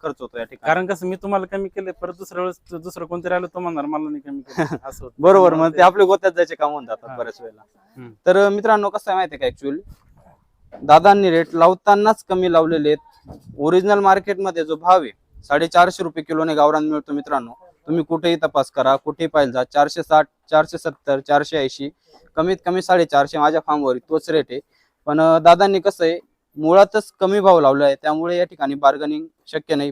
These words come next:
Speaker 1: पण कसं आहे, माल एक नंबर माल आहे, सुदृढ माल आहे. बोकड खच्ची किती असतात आपल्याकडे?
Speaker 2: खच्ची नाही.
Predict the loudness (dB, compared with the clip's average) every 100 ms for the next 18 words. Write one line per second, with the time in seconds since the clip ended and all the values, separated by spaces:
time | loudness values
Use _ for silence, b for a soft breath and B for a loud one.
0 | -4 -6 -6 -6 -4 0 2 2 -2 -10
1 | -8 -4 -2 0 2 2 0 -10 _ -8
2 | -4 -4 0 0 0 -10 _ _ _ _
3 | _ _ _ -6 -6 0 0 -2 -6 -10
4 | -10 -10 -8 -8 -10 -10 -14 -14 -20 _
5 | -20 -14 -14 -12 -12 -12